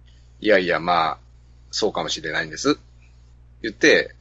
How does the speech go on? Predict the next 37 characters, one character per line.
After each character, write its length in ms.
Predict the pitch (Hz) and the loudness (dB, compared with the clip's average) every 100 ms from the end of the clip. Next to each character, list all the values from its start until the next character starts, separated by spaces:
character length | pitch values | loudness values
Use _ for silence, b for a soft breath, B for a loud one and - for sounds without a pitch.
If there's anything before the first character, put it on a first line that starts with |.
| - - | -20 0
照 120 | 107 | 0
れ 80 | 98 | 2
な 100 | 92 | 0
が 120 | 85 | -2
ら 80 | - | -4
答 260 | 90 85 | -6 -4
え 40 | 82 | -6
る 60 | 76 | -8
自 140 | - | -16
分 120 | - | -20
が 80 | - | -20
い 40 | - | -20
る 100 | - | -20
と。 80 | - - - - - - - - - - - - - - - - | -20 -20 -20 -20 -20 -20 -20 -20 -20 -20 -20 -20 -20 -20 -20 -8
な 120 | 147 | -2
ん 20 | |
か 80 | 135 | 2
そ 100 | 147 | 2
ん 40 | 147 | 2
な 100 | 151 | 2
こ 80 | |
と 100 | 151 | 2
を 60 | 92 | 2
想 180 | - 98 | 2 0
像 120 | 95 | 0
し 120 | - | -2
な 100 | 95 | -4
が 100 | 76 | -6
ら 80 | 73 | -2
ね、 280 | 120 143 - - - - - - - - - - - - - - - - - - - - | 0 -2 -4 -20 -20 -20 -20 -20 -20 -20 -20 -20 -20 -20 -20 -20 -20 -20 -20 -20 -20 -10
未 140 | 104 | 0
来 160 | 92 87 | 0 0
に 80 | 80 | -4
向 80 | |
か 120 | 85 87 | -4 -4
っ 60 | |
て、 400 | - 202 165 - | 2 4 4 0